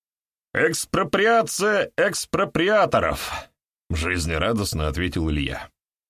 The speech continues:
«Вот!» — махнул он в сторону Эльвиры. «Выгнали из неё тень, закрыли прорыв,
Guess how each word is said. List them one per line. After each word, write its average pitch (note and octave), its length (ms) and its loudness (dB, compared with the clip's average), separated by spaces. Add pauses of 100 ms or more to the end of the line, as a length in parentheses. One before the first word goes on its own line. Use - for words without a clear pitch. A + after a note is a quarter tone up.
(160)
«Вот!» — E2+ 600 -2 (400)
махнул D#3 520 -2
он C#3+ 140 -2
в - 40 -8
сторону A#2+ 420 -2
Эльвиры. G2+ 500 -2 (960)
«Выгнали F3 540 0
из B2+ 180 2
неё A2 240 0
тень, F3+ 380 0 (320)
закрыли D#2+ 540 -2
прорыв, A2 640 -2